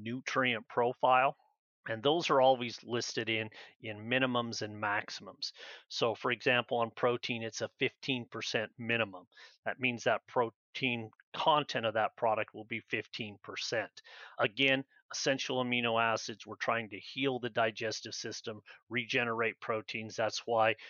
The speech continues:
those amino acids in protein are, are very important. The tag also lists some of the fiber components of, of it. It's forage based, so the fiber is, is very high.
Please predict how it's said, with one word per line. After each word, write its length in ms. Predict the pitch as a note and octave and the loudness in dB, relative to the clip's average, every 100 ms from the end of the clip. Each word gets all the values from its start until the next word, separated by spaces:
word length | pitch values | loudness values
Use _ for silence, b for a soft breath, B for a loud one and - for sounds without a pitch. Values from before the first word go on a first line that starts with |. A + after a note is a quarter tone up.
| B - | B -4
those 220 | A#2 A2+ | -4 -4
amino 420 | A2+ A#2+ A#2 A2 | -2 0 2 2
acids 420 | G#2+ G#2+ A2+ - | 2 -2 -6 -10
in 140 | G#2+ G2 | -12 -4
protein 500 | B2 A2 - A#2 G#2 | -2 -2 -4 -6 -6
are, 220 | G2 - | -10 -6
are 140 | A2 G2 | -4 -2
very 300 | G2+ G2+ F#2+ | -2 -4 -6
important. 500 | F2+ - A2+ G#2 _ - | -12 -6 -4 -4 _ -10
The 80 | A#2 | -4
tag 340 | - C#3 C#3 | 4 4 6
also 400 | C3+ C#3 - C3+ | 6 6 6 4
lists 480 | B2+ A#2 B2+ A#2 - | 4 2 0 0 0
some 220 | C3 A#2 | 2 2
of 80 | A2+ | 0
the 100 | G#2 - | -2 2
fiber 380 | A#2 B2 C3 B2 | 4 4 2 -2
components 580 | C3 A#2+ B2+ B2 A#2+ - | -6 -2 0 0 -2 0
of, 160 | A#2 A2+ - | 0 0 2
of 200 | A#2+ A2+ | 2 4
it. 180 | A2+ - B B B | 0 -4 B B B
It's 80 | - | -14
forage 480 | - C3 C3 B2 - | -2 4 4 4 0
based, 320 | A2 A2+ - | 0 0 -2
so 100 | A2 | -4
the 60 | G2+ - | -4 4
fiber 380 | B2+ B2 A2+ A2 | 6 6 2 -2
is, 180 | F#2+ - | -4 -6
is 200 | A2+ G2 | -6 -4
very 340 | G2+ A#2 A2+ G#2 | 2 4 4 4
high. 420 | B2 A#2 A#2 | 6 8 8